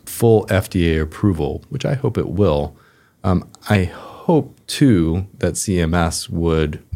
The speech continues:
uh, be open to covering the cost of lecanemab. Um, because as you point out, few families can afford,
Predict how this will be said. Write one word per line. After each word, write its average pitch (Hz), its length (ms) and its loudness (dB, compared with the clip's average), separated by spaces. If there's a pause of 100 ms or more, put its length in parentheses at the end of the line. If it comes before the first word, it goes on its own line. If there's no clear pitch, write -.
uh, 78 120 -4
be 87 220 -4
open 80 400 -2
to 78 520 -4
covering 80 460 -2
the 78 80 -4
cost 78 500 -2 (580)
of 82 120 0
lecanemab. 78 880 -2 (520)
Um, 82 160 2
because 110 220 4
as 110 200 4
you 104 100 4
point 80 300 0
out, 76 300 -2 (720)
few 156 240 2
families 80 600 2
can 85 220 0
afford, 80 600 0